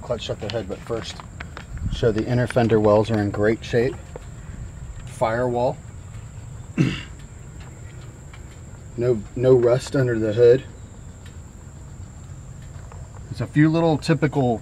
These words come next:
uh, Mustang rusty spots on this car.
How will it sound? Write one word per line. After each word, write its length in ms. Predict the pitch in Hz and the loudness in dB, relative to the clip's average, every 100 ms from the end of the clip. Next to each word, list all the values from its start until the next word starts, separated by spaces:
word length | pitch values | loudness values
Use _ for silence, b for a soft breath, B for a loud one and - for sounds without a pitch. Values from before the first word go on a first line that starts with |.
| - | 2
uh, 440 | 117 110 101 98 95 - - | 6 8 8 8 2 -8 0
Mustang 520 | 117 131 - 120 110 | 4 4 2 0 2
rusty 340 | 110 120 117 | 4 4 0
spots 400 | 107 - 92 - | -2 0 0 0
on 200 | 117 113 | -2 -2
this 180 | 104 - | -2 -4
car. 380 | - 98 113 | -2 2 2